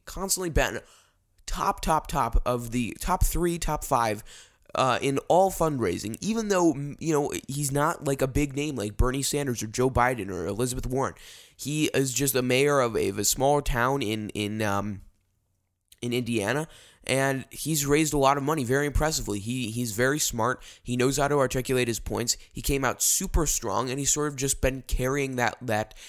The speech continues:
uh, through continually. Uh, he's raised twenty-four point seven million dollars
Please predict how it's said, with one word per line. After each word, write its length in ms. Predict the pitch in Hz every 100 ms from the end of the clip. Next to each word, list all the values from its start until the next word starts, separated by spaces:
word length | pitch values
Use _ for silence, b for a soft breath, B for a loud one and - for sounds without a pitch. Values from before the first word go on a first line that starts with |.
| B B -
uh, 220 | - 101
through 560 | 92 - 147 185 127 113 B B
continually. 720 | - 139 120 156 160 101 87 - - _ -
Uh, 140 | 107
he's 200 | 117 117
raised 380 | 107 131 127 -
twenty-four 500 | - 143 160 147 156
point 300 | - 143 135
seven 360 | - 127 120 113
million 400 | 123 139 131 120
dollars 640 | 117 123 127 90 104